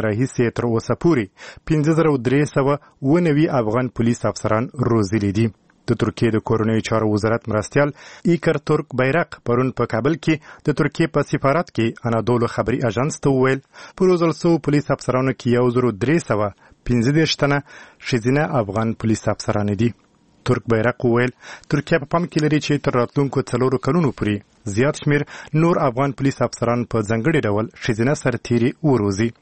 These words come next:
په ترکیه کې د افغان پولیسو د روزنې لړۍ له دوه زره اول میلادي کال راهیسې د دواړو هیوادونو د کورنیو چارو وزارتونو د تړون له مخې ترسره کیږي. په زابل ولایت کې پرون مازدیګر د ملي امنیت ځواکونو د یوه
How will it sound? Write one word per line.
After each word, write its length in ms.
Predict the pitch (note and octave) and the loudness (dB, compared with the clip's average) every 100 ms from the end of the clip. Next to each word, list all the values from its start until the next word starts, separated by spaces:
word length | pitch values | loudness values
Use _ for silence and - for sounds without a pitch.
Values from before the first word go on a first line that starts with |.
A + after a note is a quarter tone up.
| _ _ - | _ _ -4
په 60 | D3+ | -2
ترکیه 360 | D#3+ - D#3+ F3 | -2 0 2 2
کې 160 | - C#3 | 0 0
د 40 | B2 | 0
افغان 200 | C#3 C#3+ - | 0 -4 -2
پولیسو 320 | B2+ - C3 | -2 0 0
د 40 | A2+ | 0
روزنې 300 | G#2+ A#2 B2 G2+ | 0 0 -2 0
لړۍ 220 | G#2 C#3+ D3 - - - | 0 0 -2 -8 -16 -4
له 80 | C#3 C3 | -2 0
دوه 100 | D3 | 0
زره 160 | D3 D3+ C3 | 0 0 0
اول 160 | D#3+ | 0
میلادي 240 | E3 A#2+ B2+ | 0 0 0
کال 120 | C3 A2+ | -2 -2
راهیسې 380 | G#2+ A#2+ D#3+ A#2 G#2 - - | 0 0 0 -2 -4 -6 -4
د 120 | A2+ | 0
دواړو 260 | A2+ A2+ G#2+ | 2 0 0
هیوادونو 400 | A2 G#2 C#3 E3 - - - C#3 | 0 2 2 0 -2 -12 -6 -2
د 100 | D3 | 0
کورنیو 360 | D#3+ D3 E3+ D3 | 0 0 0 0
چارو 260 | A#2+ A2 G#2+ | 0 0 0
وزارتونو 560 | G#2+ G#2+ G2+ A#2 G#2+ - - | 0 -2 -2 -2 -2 -4 -2
د 120 | A#2 | -2
تړون 220 | A#2+ A2+ E3+ | 0 0 2
له 40 | D3 A#2 | 2 0
مخې 320 | - B2+ C3+ | -2 -2 -2
ترسره 340 | C#3 C3 B2 A2+ - | -6 -6 -4 -6 -4
کیږي. 340 | G#2 G#2 C3 C#3+ _ _ _ - - - - - - - | -2 0 0 -2 _ _ _ -20 -20 -20 -20 -20 -12 -4
په 60 | E3 | 0
زابل 180 | F3 F3+ F3 | 2 2 2
ولایت 240 | E3+ E3+ | 2 0
کې 200 | - D#3+ | 0 0
پرون 200 | D3 F#3+ E3 | 2 2 2
مازدیګر 380 | A2 G2+ A2 A2 - _ - | 0 -2 -4 -4 -8 _ -2
د 100 | A#2+ | 0
ملي 160 | A#2 D3 | 2 2
امنیت 320 | A#2 A#2 - A2+ | 2 0 -2 0
ځواکونو 380 | A#2 - E3 E3 - - - B2+ | 0 2 0 0 -4 -18 -10 0
د 120 | C#3+ | 2
یوه 120 | D3 | 2